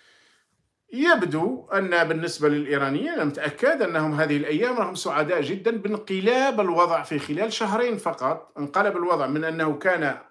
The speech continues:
تسعة وتسعين بالمئة ضدهم إلى أنه أصبح الآن ثمانين بالمئة معهم. الوضع الدولي والإقليمي، خاصة بعد تدخل الصين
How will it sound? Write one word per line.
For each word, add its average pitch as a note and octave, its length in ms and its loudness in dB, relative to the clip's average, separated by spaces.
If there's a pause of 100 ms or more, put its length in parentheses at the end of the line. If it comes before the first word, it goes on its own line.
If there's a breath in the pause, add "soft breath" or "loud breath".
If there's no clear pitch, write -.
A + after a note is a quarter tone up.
(220)
تسعة E3+ 280 0
وتسعين E3+ 400 -2
بالمئة D3+ 280 0
ضدهم G#3+ 560 -2
إلى F3+ 260 -4
أنه F3+ 220 -2
أصبح E3 300 -4
الآن F#3 340 -6
ثمانين G#3+ 680 -4
بالمئة F3 480 -4 (120)
معهم. A#2 480 0 (440)
الوضع D3+ 340 0 (180)
الدولي C3 800 -4
والإقليمي، G#3+ 720 -4 (300)
خاصة F3+ 540 -4
بعد D#3+ 260 -6
تدخل B2+ 360 -8
الصين A#3 520 -6